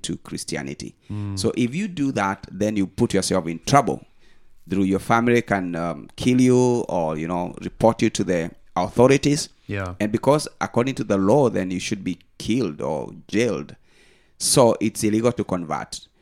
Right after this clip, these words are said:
Speaker 1: So what happens if you are Christian, yeah, I mean, if you are Muslim and you convert, two things you might do. One, you might just decide, "Okay, I'm gonna make it public. And if I die, I die."
Speaker 2: Hmm.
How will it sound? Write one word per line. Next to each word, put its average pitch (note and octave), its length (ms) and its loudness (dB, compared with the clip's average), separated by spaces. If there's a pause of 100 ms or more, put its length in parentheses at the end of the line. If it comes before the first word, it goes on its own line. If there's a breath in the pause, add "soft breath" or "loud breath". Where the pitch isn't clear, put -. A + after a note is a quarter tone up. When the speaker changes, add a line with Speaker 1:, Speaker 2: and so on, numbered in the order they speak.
(320)
Speaker 1:
So - 160 -2
what A2+ 200 6
happens C3 480 0
if A2+ 160 0
you F3 160 4
are C#3 80 0
Christian, G2 640 -2
yeah, A2+ 120 2
I - 100 -4
mean, A#2 260 -2
if G#2+ 160 -2
you D#3 100 6
are C#3 60 2
Muslim A#2 460 0
and F#2 120 -4
you F2+ 80 -6
convert, F2+ 580 -6 (920)
two D#3 140 6
things D3 220 2
you A2+ 80 4
might G#2 280 -2
do. A#2 240 2
One, C3+ 500 -2 (560)
you G#2 140 -2
might A#2 220 0
just A#2 240 0
decide, A2 400 0
"Okay, G2 380 -2
I'm G#2 200 -6
gonna B2 180 -2
make A2 300 -4
it A#2+ 200 -4 (160)
public. A2+ 500 -2 (540)
And F#2+ 320 -2
if F#2 120 -2
I G2 120 2
die, A#2+ 380 2
I A#2+ 160 0
die." A#2+ 460 0 (100)
Speaker 2:
Hmm. G#2 240 -6